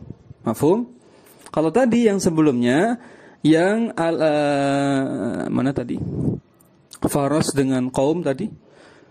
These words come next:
Kaum dengan faros itu munqati, tapi tinjauannya ain,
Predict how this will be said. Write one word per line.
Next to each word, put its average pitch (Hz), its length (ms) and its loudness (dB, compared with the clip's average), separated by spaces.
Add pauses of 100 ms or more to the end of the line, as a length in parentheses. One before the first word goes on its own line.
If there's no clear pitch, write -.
(320)
Kaum 196 320 2
dengan 165 320 0
faros 165 800 0
itu 269 440 0 (440)
munqati, 190 720 0 (280)
tapi 196 280 0
tinjauannya 196 880 2 (400)
ain, 180 560 2